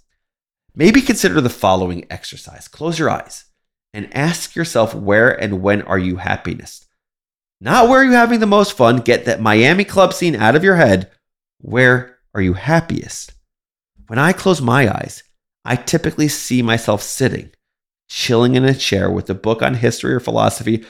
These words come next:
or something too serious, stop making fun of me, with my little kids playing and my wife by my side, also reading something probably much more interesting than I was reading.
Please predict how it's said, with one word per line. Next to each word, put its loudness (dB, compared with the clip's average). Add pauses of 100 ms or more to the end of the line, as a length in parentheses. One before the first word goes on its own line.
(140)
or -10
something -4
too -2
serious, -2
stop -6
making -4
fun -4
of -2
me, -4 (220)
with -12
my -2
little 2
kids -4
playing -2 (180)
and -6
my 2
wife 4
by 0
my 0
side, 0
also -6
reading -2
something -4 (400)
probably -2
much -4
more -2
interesting -4
than -2
I 0
was -2
reading. 0